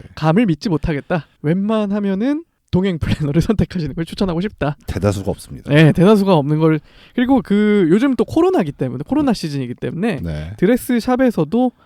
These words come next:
Speaker 1: 많은 인원이 오는 걸 반기지 않아요.
Speaker 2: 음.
Speaker 1: 그러니까 정말 신랑 플러스
Speaker 2: 음.
Speaker 1: 플래너가 맥시멈이지, 뭐 친구랑 오지 말아라.
Speaker 2: 아.
Speaker 1: 약간 이런 공지도 했었던 것 같거든요.
Speaker 2: 어.
Speaker 1: 음, 네.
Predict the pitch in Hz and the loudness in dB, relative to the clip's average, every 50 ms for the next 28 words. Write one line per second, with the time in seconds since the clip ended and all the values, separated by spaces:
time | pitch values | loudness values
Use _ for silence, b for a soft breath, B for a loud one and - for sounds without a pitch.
0 | b b b b b - 139 175 220 285 285 233 180 156 170 180 165 147 139 143 | b b b b b -4 -2 0 2 2 2 2 2 0 0 0 0 -2 -4 -4
1 | 139 165 208 247 247 - - 151 147 143 147 160 147 240 254 202 - 127 156 180 | -2 -2 -2 -2 -2 -4 -6 -4 -4 -4 -4 -4 -4 -4 -4 -4 -4 -6 -8 -8
2 | - _ _ _ - 92 92 92 92 95 95 98 95 82 76 147 143 143 135 - | -8 _ _ _ -12 -10 -8 -6 -6 -8 -8 -10 -10 -8 -8 -4 -2 -2 -2 -2
3 | 165 170 208 220 196 - 277 285 277 220 156 135 - _ _ _ - - 247 247 | -2 0 0 0 0 0 0 2 2 0 -2 -4 -10 _ _ _ -4 2 2 2
4 | 220 - 247 - - - 285 302 285 262 233 240 196 139 - - - 160 143 127 | 4 2 -2 -2 -2 0 0 2 2 2 2 2 0 0 -2 -2 -4 -4 -4 -4
5 | 131 - - 208 160 135 b b b b b b b b - 151 143 156 - - | -6 -6 -6 -6 -6 -8 b b b b b b b b -4 -2 -2 -2 -6 -4
6 | - 285 294 285 302 294 240 156 147 156 160 131 123 127 123 131 131 - - _ | -2 -2 0 2 2 2 4 2 2 0 0 -4 -4 -6 -8 -8 -10 -10 -14 _
7 | _ - 160 - 165 160 160 - 208 202 170 160 196 233 254 254 254 247 240 220 | _ -12 -8 -8 -6 -4 -2 0 0 0 2 2 2 4 4 2 2 0 0 2
8 | 180 185 185 185 180 180 214 240 311 - - 254 175 135 - - - - - - | 2 2 2 2 0 0 0 0 -2 -2 -2 -2 -2 -4 -6 -10 -12 -12 -10 -8
9 | - 87 87 87 90 90 92 101 104 92 76 76 - 127 120 123 - - 123 110 | -6 -6 -4 -4 -6 -6 -6 -6 -8 -8 -10 -10 -10 -10 -10 -12 -10 -10 -10 -10
10 | 113 | -10